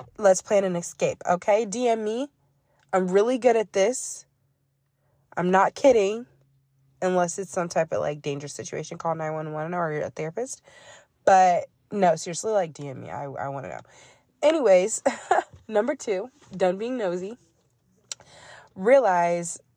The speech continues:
I'm always saying realize. No, the first one was visualized. Number two is realize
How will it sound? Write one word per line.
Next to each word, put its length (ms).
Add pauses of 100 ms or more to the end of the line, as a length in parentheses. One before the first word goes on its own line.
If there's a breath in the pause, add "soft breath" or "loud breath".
I'm 140
always 220
saying 220
realize. 540 (200 soft breath)
No, 220
the 140
first 300
one 140
was 160
visualized. 840 (400)
Number 280
two 320
is 240
realize 600